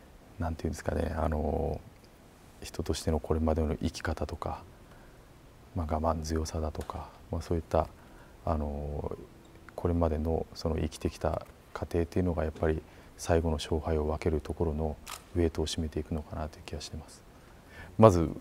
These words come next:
私が頑張って成長していかないといけないと思うんで、あの、生徒だけにこうしなさい、ああしなさいっていうのを言うんではなくて、まずは私が、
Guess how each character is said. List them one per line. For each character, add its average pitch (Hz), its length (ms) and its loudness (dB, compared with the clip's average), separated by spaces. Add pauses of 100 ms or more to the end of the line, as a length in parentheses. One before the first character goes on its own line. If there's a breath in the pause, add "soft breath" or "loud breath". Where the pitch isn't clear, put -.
(160)
私 117 380 12
が 113 240 12 (120)
頑 104 200 8
張 107 60 10
っ 104 40 8
て - 120 6
成 92 200 6
長 - 120 2
し - 60 -4
て - 100 6
い 92 60 8
か 92 100 8
な 87 80 10
い 82 40 2
と - 80 2
い 78 60 6
け 85 100 0
な 78 80 4
い 76 60 0
と - 120 -4
思 76 200 0
う - 20 -2
ん 69 100 -4
で、 69 200 -6 (600 loud breath)
あ 82 160 4
の、 73 800 0
生 - 220 6
徒 101 100 8
だ 87 120 10
け 82 140 4
に 76 240 2 (1400)
こ - 160 4
う 80 40 2
し - 200 -4
な 82 140 -2
さ - 80 -4
い、 80 100 0
あ - 140 4
あ 85 60 2
し - 80 -6
な 82 100 0
さ 87 140 4
い 82 40 4
っ - 20 2
て - 140 -4
い 80 40 0
う 82 60 2
の 82 80 2
を - 20 2
言 80 120 4
う 87 60 4
ん 85 40 4
で 80 60 4
は 78 60 4
な 78 100 2
く - 100 -8
て、 73 260 -2 (480 loud breath)
ま 95 100 2
ず 95 60 4
は 85 80 4
私 80 380 0
が、 85 220 6